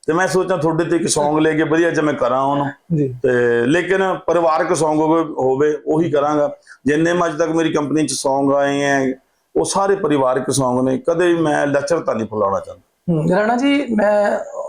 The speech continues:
Speaker 2: off record ਸੁਣਿਆ ਤੁਹਾਡੇ ਤੋਂ ਕਈ ਵਾਰੀ ਕਿ ਰਾਣੇ ਦੀ ਮਹਿਫਲ ਬੜੀ ਮਸ਼ਹੂਰ ਹੈ,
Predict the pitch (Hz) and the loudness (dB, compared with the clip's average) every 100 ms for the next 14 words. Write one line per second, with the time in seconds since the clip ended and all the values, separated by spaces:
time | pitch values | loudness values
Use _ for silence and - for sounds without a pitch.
0 | - 208 175 202 202 175 165 156 156 160 | -2 -2 0 0 0 0 -2 -2 0 0
1 | 165 175 185 170 180 202 220 180 170 180 | 0 -2 0 2 2 2 0 0 2 0
2 | 196 175 160 196 165 160 160 131 170 156 | 2 2 0 0 2 2 0 -2 0 2
3 | 151 | 0